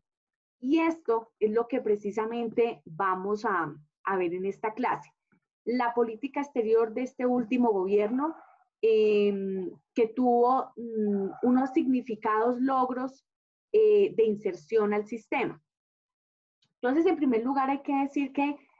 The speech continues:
hay que definir qué es una política exterior. Hay que definirla porque muchos de ustedes no están dentro del ámbito de las ciencias sociales y, mm, y pues no, no deben saberlo. La política exterior, muchachos,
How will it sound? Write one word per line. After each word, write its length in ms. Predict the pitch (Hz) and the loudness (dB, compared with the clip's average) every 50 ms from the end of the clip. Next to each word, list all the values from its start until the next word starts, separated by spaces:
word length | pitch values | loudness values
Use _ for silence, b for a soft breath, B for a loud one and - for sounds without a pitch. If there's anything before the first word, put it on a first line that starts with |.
| B B _ _ _ _ _ _ - | B B _ _ _ _ _ _ -6
hay 160 | - 247 262 - | -4 -4 0 2
que 120 | 330 320 | 2 2
definir 360 | 330 330 320 277 254 233 214 | 2 2 2 0 0 -2 -2
qué 80 | - 262 | -4 -4
es 100 | 254 277 | 0 0
una 240 | 262 254 247 247 - | 0 0 0 0 0
política 480 | 240 220 202 196 - 214 214 214 220 | 0 0 0 -2 -6 -6 -4 -2 -2
exterior. 640 | 214 214 - - 220 254 302 269 196 147 - - _ _ _ _ _ _ _ _ _ _ _ _ - | -2 -2 0 0 0 2 2 0 0 -2 -6 -12 _ _ _ _ _ _ _ _ _ _ _ _ -6
Hay 160 | - 196 202 - | -4 -4 -2 0
que 120 | 254 247 | 0 0
definirla 640 | 277 277 - 330 311 320 311 302 277 277 285 277 - | 0 2 2 2 2 2 0 0 0 0 -2 -2 -2
porque 400 | 254 226 220 - 202 185 170 156 170 | -2 -4 -2 0 0 0 0 -2 -2
muchos 400 | 170 170 175 175 165 - 233 220 | -2 -2 0 -2 0 0 -2 -2
de 80 | 240 233 | -2 -6
ustedes 540 | - - - 190 185 190 196 214 208 - _ _ _ _ _ _ _ - | -8 -2 0 2 4 4 2 2 0 -4 _ _ _ _ _ _ _ -4
no 120 | 208 214 214 | 0 2 2
están 400 | 214 214 - - 226 220 220 220 | 2 0 -2 -4 -2 -2 0 0
dentro 320 | 226 240 233 - - 233 | 0 -2 -2 -2 0 0
del 140 | 208 185 185 | 2 2 2
ámbito 380 | 180 180 175 202 214 - 240 220 | -2 -2 -4 -8 -6 0 0 0
de 80 | 202 | 2
las 220 | 185 170 156 151 - | 0 -2 -6 -6 -2
ciencias 440 | 220 214 202 190 - 226 220 220 | 0 0 0 0 -2 -4 -4 -4
sociales 640 | - 269 262 - 302 311 262 233 196 202 285 330 - _ _ _ _ _ _ _ _ _ _ _ _ - | -6 -10 -10 -6 -4 -2 -2 0 0 0 -2 -2 -4 _ _ _ _ _ _ _ _ _ _ _ _ -4
y, 440 | 247 240 233 226 226 226 226 220 | -2 -2 0 0 0 2 2 2
mm, 440 | 208 202 196 190 185 185 180 175 175 - _ _ _ _ - | 2 0 0 -2 -4 -4 -4 -6 -8 -10 _ _ _ _ -2
y 100 | 240 233 | -2 -2
pues 200 | - 220 214 208 | 2 2 2 2
no, 360 | 214 220 233 220 220 220 214 - | 2 2 2 2 2 2 0 -2
no 220 | 233 240 247 247 | -4 -2 0 0
deben 280 | 247 254 254 269 269 254 | 0 0 0 -2 -2 -2
saberlo. 480 | - 262 254 269 277 226 151 - - - _ _ _ _ _ _ _ _ _ _ _ _ _ _ _ _ _ _ _ _ _ _ _ _ - | 0 0 0 2 0 0 -2 -4 -8 -12 _ _ _ _ _ _ _ _ _ _ _ _ _ _ _ _ _ _ _ _ _ _ _ _ -8
La 180 | - 233 247 247 | -6 -4 -2 0
política 420 | 277 269 294 302 - 370 - 381 | 0 0 0 0 -2 -2 0 0
exterior, 480 | 359 - - 285 233 220 220 220 214 233 | 0 0 0 -2 0 2 4 2 4 2
muchachos, 640 | 254 254 - 285 269 247 247 - 262 262 269 - | 0 -2 -2 -2 -2 -2 -2 -2 -4 -4 -4 -6